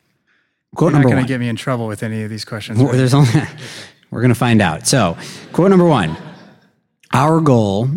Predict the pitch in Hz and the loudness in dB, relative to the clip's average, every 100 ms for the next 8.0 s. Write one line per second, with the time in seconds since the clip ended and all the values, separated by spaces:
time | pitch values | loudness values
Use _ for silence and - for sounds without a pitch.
0 | - - 117 - 113 117 104 101 104 - | -6 -6 -4 -2 -2 2 2 2 0 0
1 | 101 - 127 139 135 113 110 92 - 87 | -4 0 2 4 4 4 0 0 -4 -4
2 | 85 87 85 87 - 95 90 90 85 - | -2 -2 -4 -4 -2 0 -2 -6 -6 -6
3 | 85 78 - - 104 _ _ _ 143 139 | -8 -8 -12 -12 -16 _ _ _ -10 -10
4 | 139 - - - 226 185 - _ _ 180 | -10 -14 -16 -20 -18 -18 -20 _ _ -2
5 | 170 127 104 98 101 101 95 - - 202 | -2 -2 -6 -8 -6 -2 -2 -2 -2 -2
6 | - 180 170 135 - - - - - - | -2 -2 -2 -4 -4 -18 -18 -18 -18 -10
7 | 117 104 180 - 175 156 - 131 110 110 | -4 0 -2 -2 -2 -2 -4 -8 -8 -10